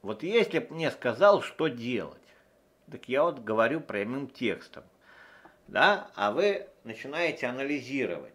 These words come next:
Если вы пришли, а на курсе там у вас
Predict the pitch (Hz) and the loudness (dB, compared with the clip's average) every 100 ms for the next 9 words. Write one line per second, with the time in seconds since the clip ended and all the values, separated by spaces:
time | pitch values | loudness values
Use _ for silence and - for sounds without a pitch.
0 | _ 92 123 156 151 139 - 143 - 233 | _ -10 -10 -6 -4 -4 -4 -8 -6 0
1 | 262 170 120 120 190 190 - 131 113 104 | 2 2 -2 -4 -4 -4 -6 -4 -4 -4
2 | - - _ _ _ _ - 127 110 | -10 -20 _ _ _ _ 2 2 2